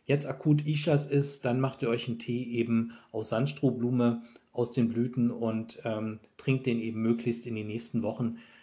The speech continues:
Wie eben auch zum Beispiel das, ähm, Genießen von dunklem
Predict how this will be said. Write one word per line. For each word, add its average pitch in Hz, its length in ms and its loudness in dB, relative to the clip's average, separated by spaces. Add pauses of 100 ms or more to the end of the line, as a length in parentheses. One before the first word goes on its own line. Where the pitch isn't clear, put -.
(160)
Wie 139 240 2
eben 135 180 4
auch 117 220 4
zum 117 160 0
Beispiel 113 380 2
das, 107 400 -4
ähm, 110 340 -6 (180)
Genießen 120 520 0
von 117 420 2 (320)
dunklem 110 640 2